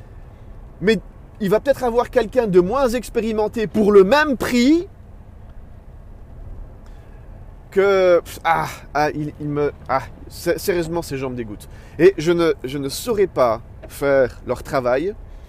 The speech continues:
Je ne saurais pas faire ce travail, rentrer à la maison, rester serein avec mes gosses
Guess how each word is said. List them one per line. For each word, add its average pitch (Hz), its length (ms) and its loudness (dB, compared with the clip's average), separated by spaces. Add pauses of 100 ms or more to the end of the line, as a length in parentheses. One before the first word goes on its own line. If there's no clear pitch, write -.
(440)
Je 151 120 -8
ne 170 80 -4
saurais 233 280 4
pas 214 160 2
faire 202 200 -2
ce 185 100 -2
travail, 160 580 2
rentrer 160 300 -4
à 160 80 2
la 151 80 -2
maison, 143 400 -4 (240)
rester 160 520 0
serein 160 340 -2
avec 139 200 -2
mes 131 120 -6
gosses 151 360 0